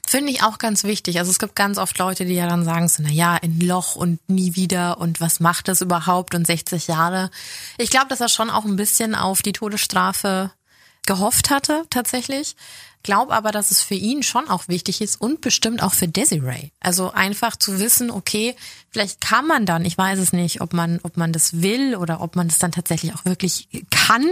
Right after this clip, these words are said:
nochmal ins Gespräch mit seinem Bruder dann dazu gehen, nachdem er sowas gemacht hat. Aber ich glaub, für alle Beteiligten ist eine Aufarbeitung ganz, ganz wichtig,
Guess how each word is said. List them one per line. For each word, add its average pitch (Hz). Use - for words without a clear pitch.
nochmal 208
ins 202
Gespräch -
mit 208
seinem 185
Bruder 202
dann 202
dazu 202
gehen, 196
nachdem 190
er 185
sowas 190
gemacht 190
hat. 233
Aber 202
ich 196
glaub, 196
für -
alle 202
Beteiligten 196
ist 190
eine 196
Aufarbeitung 185
ganz, 180
ganz 180
wichtig, 185